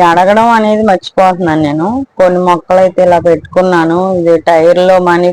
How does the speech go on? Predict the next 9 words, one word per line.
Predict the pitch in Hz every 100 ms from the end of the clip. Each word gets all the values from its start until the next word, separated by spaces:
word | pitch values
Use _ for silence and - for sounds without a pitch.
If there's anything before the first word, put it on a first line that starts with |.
| 185
ప్లాంట్ | 185 170 170 170
అను, | 170 226 220 - _ _ _ _ _ 180
ఇంకో | 180 180 175 175 170 160 165
డెకరేషన్ | 170 165 175 - 185 180
మొక్క | 170 160 165 165 160
ఉండిద్ది, | 156 156 156 151 147 170 190
అవి | 165 160 165
పెట్టాను. | 156 - 165 160 180 277 277 _ _ _ _ _
ఈ | -